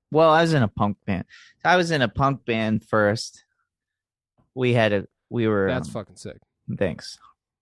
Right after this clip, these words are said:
Speaker 1: And then my girlfriend broke up with me in ninth grade, and then we sort of became emo. But, uh,
Speaker 2: Because you were so sad?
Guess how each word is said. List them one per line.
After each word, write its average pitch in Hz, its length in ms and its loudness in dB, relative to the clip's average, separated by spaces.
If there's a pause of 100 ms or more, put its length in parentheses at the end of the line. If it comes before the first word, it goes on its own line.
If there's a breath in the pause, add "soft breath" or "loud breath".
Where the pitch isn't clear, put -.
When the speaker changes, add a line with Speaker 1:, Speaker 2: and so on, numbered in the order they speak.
(1300)
Speaker 1:
And 123 160 2
then 123 220 2
my 113 120 2
girlfriend 113 420 2
broke 101 200 0
up 98 120 0
with 98 100 -8
me 104 220 -2
in 98 100 -2
ninth 95 280 -6
grade, 98 460 -2 (100)
and 104 160 -2
then 101 120 0
we 101 100 0
sort 101 240 -2
of 95 240 -2 (1080)
became 107 400 -4
emo. 101 580 0 (760 soft breath)
But, 107 200 2
uh, 101 480 2
Speaker 2:
Because 120 380 -10
you 117 100 -10
were 107 120 -10
so 104 160 -14
sad? 113 380 -16